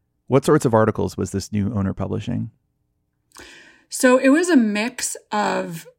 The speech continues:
Speaker 2: A I generated articles, um, that were, there was a lot of stuff about dream interpretation. Um, there was some, like, really generic relationship advice, just stuff that you would never have seen on the old Hairpin, because the old Hairpin was very,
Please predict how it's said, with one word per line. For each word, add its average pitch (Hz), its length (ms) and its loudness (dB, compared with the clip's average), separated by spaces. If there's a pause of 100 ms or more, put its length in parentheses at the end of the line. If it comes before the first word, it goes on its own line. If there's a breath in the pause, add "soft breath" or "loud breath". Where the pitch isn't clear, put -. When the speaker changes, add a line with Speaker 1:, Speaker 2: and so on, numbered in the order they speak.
Speaker 2:
A 220 160 2
I 214 180 4
generated 196 640 -4
articles, 180 880 -6
um, 190 560 -6
that 175 160 -4
were, 180 180 -6 (140)
there 185 140 -4
was 185 100 -4
a 196 60 -8
lot 208 200 -2
of 220 60 -4
stuff 208 180 -6
about 196 220 -2
dream 214 280 -4
interpretation. 202 1200 -6 (500 loud breath)
Um, 196 460 -2
there 202 240 -6
was 202 260 -6
some, 214 440 -6 (100)
like, 196 200 -10
really 233 300 -2
generic 196 540 -6
relationship 180 800 -10
advice, 185 560 -6
just 302 260 -2
stuff 302 240 0
that 277 120 0
you 233 100 0
would 175 160 -2
never 202 300 -4
have 190 140 -10
seen 190 220 -8
on 196 120 -6
the - 100 -8
old 180 260 -8
Hairpin, 208 560 -6
because 208 300 -8
the - 140 -6
old 262 260 0
Hairpin 220 380 -4
was 170 180 -8
very, 196 500 -10